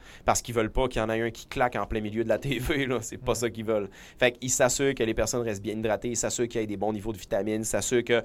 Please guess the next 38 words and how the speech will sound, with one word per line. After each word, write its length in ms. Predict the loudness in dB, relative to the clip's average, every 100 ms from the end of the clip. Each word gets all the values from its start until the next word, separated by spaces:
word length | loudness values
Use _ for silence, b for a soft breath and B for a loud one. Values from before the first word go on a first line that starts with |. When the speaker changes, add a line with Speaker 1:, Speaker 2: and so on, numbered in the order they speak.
| B B
Speaker 1:
la 120 | 2
glande 180 | 2 -2
thyroïde 300 | -2 -2 -2
est 120 | -2
en 120 | -4 -4
forme. 320 | 2 2 0 B B
Fait 240 | 2 4
que 60 | 2 -4 -8
c'est 220 | -2 -2
plate 300 | 0 2 4
à 100 | 2
dire, 380 | 0 -8 -8 -10 B B -4
mais 80 | 0
ces 140 | 0
personnes-là, 360 | 0 0 0 -2
quand 100 | -4
ils 60 |
font 160 | -2 -2
un 60 | 0
processus 460 | 0 -2 -2 -2
de 60 | -2
transformation, 840 | -2 -4 -4 -4 -4 -6 -4 -4 -4 B
fort 380 | 4 10 12 12
probable 400 | 8 6 6 4
qu'ils 140 | 0 -2
vont 120 | 0
avoir 180 | 0 0
beaucoup 260 | -4 -6
de 60 | -4
médication 680 | -4 -4 -2 -2 -2 -2 -2
par 140 | 0
rapport 260 | 2 2 2
à 80 | 4
leurs 220 | 4 4
conditions 480 | 0 -2 -2 -4 -4
pour 200 | -4 -4
tout 180 | -4 0
réadapter, 600 | 2 4 2 0 -2